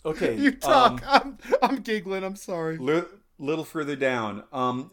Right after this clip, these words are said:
Speaker 1: because fat bodybuilding diverges from parodic satire. So this is what the paper's saying. Okay, yeah, the Fat Olympics was parody, but what if we did it for real? That's what this <laughs> paper is arguing.
Speaker 2: Okay.
Speaker 1: Um,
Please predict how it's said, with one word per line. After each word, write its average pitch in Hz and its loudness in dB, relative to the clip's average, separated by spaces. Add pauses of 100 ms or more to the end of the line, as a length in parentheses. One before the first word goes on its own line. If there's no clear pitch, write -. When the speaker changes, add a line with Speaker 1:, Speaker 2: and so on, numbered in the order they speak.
Speaker 1:
because 175 -4
fat 170 -2
bodybuilding 131 0
diverges 120 0
from 123 -6
parodic 113 -2
satire. 127 -2
So 151 0
this 147 -6
is - -6
what 165 -4
the 160 -4
paper's 156 -6
saying. 104 -4
Okay, 151 -8
yeah, 202 -2
the 123 -4
Fat 202 -6
Olympics 165 -8
was 113 -8
parody, 107 -6 (400)
but 117 -6
what 147 0
if 214 -8
we 180 -8
did 131 -8
it 131 -8
for 117 -12
real? 98 -8 (360)
That's 127 -4
what 262 -2
this 190 4
<laughs> - -10
paper 214 2 (100)
is 285 -2
arguing. 127 -2 (720)
Speaker 2:
Okay. 143 -6
Speaker 1:
Um, 117 -2